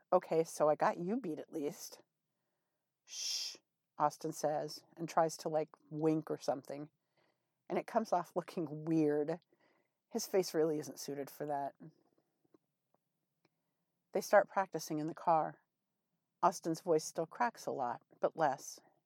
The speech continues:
and Mitch can get a decent tone going if he remembers to drink a lot of water beforehand.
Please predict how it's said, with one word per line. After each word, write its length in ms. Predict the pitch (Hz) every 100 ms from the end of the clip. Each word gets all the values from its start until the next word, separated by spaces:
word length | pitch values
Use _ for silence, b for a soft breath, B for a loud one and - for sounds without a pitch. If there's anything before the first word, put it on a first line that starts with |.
| _
and 140 | 226 226
Mitch 200 | 233 -
can 160 | 190
get 120 | 175 165
a 60 |
decent 380 | 160 175 - -
tone 280 | - 175 170
going 280 | 147 147 147
if 140 | 147
he 60 | 156
remembers 460 | 156 156 151 151
to 100 | -
drink 240 | 156 147 156
a 40 |
lot 180 | 151 160
of 100 | 156
water 300 | 151 156 156
beforehand. 720 | 160 - 160 151 156 156 -